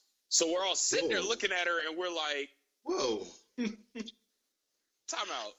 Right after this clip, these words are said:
Speaker 1: So you could be racist, but you're not, because you're not, you know, sitting up here saying the N-word or any other anti-Asian slur or whatever, whatever, but you just played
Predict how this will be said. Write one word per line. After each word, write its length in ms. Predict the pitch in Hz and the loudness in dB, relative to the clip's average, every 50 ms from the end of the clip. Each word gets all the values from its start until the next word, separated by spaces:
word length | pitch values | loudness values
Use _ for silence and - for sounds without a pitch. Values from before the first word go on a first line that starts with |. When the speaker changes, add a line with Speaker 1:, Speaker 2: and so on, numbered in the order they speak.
| _ _ | _ _
Speaker 1:
So 160 | - - 175 | -6 -4 -4
you 220 | 170 160 170 175 - | -4 -6 -10 -10 -8
could 340 | - - 269 247 247 247 226 | -6 0 2 2 0 0 -2
be 140 | 208 220 214 | -6 -6 -6
racist, 840 | 208 196 196 202 196 185 - - - 135 113 107 98 - - - - - - _ _ _ _ _ _ _ - - | -2 0 0 2 2 2 2 2 0 -2 -4 -2 0 2 2 0 -2 -6 -14 _ _ _ _ _ _ _ -8 -4
but 220 | 143 165 156 151 | -4 -2 -2 -2
you're 100 | 151 143 | -2 -2
not, 440 | 139 151 160 165 156 143 127 113 107 - - | -2 -2 -2 -2 -2 -2 -4 -4 -6 -8 -12
because 320 | 110 117 120 139 127 117 | -12 -8 -6 -4 -4 -2
you're 100 | 127 135 | -4 -4
not, 220 | 131 131 131 127 - - 120 | -4 -4 -6 -6 -8 -10 -8
you 120 | 131 127 | -6 -4
know, 40 | 120 | 0
sitting 200 | 107 - 139 123 | 0 0 0 0
up 60 | 113 | -2
here 100 | - 120 | -2 -2
saying 240 | 110 117 120 117 110 | -2 -2 -2 -4 -6
the 120 | 104 - 110 | -6 -4 -4
N-word 680 | 120 123 120 113 117 117 117 113 113 110 110 110 107 - - | -4 -4 -4 -4 -2 -2 0 0 0 0 -2 -2 -4 -6 -6
or 280 | 110 107 101 101 98 98 - | -4 -2 -2 -2 -2 -2 -4
any 180 | 113 113 113 101 | -4 -4 -2 -2
other 220 | 110 110 104 104 101 - 87 | -2 -2 -4 -6 -6 -6 -6
anti-Asian 600 | 90 - - - - _ - 135 139 131 113 127 120 | -4 -4 -4 -4 -4 _ 0 2 2 2 2 2 2
slur 260 | - - 127 123 107 | 2 4 2 0 0
or 80 | 101 | 0
whatever, 260 | 95 110 117 120 110 107 | 0 0 0 0 0 0
whatever, 420 | 117 117 117 113 101 95 95 90 - - - - _ _ _ _ _ | 0 0 0 0 0 -2 -2 -4 -4 -6 -14 -20 _ _ _ _ _
but 280 | - 123 123 - 95 - | 0 2 2 2 -2 -4
you 100 | - 131 | -4 0
just 300 | 123 - 123 104 - - - - _ _ _ _ _ _ _ _ - | 0 2 0 0 -2 -6 -12 -16 _ _ _ _ _ _ _ _ -4
played 600 | - - 120 123 123 120 120 113 107 101 101 95 | -2 0 2 2 2 4 2 2 2 0 -2 -4